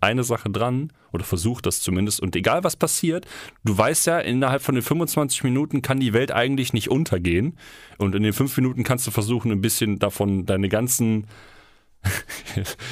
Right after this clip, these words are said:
deine ganzen Probleme, <laughs> die du halt so hast, mit, „Ich lass mich von jedem Scheiß ablenken“,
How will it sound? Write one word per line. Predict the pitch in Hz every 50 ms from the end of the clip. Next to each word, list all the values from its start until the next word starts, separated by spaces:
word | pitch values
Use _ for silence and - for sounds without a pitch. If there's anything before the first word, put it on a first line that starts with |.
| 120 104
deine | - 98 95 98
ganzen | 104 117 - - 98 -
Probleme, | - - 101 - - - 107 107 131 147 139 123 110 113 127 127 - - - - - - -
<laughs> | - - 135 135 120 104 -
die | 107
du | 98 101 95
halt | 95 98 92 -
so | 101 87 80
hast, | 104 113 - - - - - - - - - - - - - - -
mit, | - 107 110 107 - - - - - -
„Ich | 90
lass | 101 104 - -
mich | 104 -
von | - 101 98
jedem | 101 101 98
Scheiß | 92 - - 110 - -
ablenken“, | 101 82 - 92 92 95 95 107 113 117 -